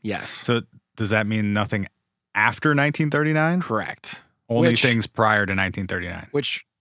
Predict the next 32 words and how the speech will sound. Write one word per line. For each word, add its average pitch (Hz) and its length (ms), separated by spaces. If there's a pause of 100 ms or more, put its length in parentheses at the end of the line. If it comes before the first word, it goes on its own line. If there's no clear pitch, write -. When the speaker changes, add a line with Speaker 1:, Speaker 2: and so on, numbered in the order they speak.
(200)
Speaker 1:
that's - 320
interesting. 113 480
Nineteen 151 420
thirty-nine. 135 720
What, 202 200 (500)
what - 140
happened 208 460
in 160 80
nineteen 170 360
thirty-nine? 165 640 (420)
Speaker 2:
Well, 98 220
it 90 40
was 95 180
the 104 180
end 113 260
of 95 120
the 101 80
papacy 113 460
of 95 140
Pius 104 480
Eleven. 117 540
Speaker 1:
Uh-huh. 123 480
It - 800
was 120 80
also 156 240
the 127 100
start 156 300
of 143 100
something 113 300
pretty 110 220
important, 107 420
too. 120 380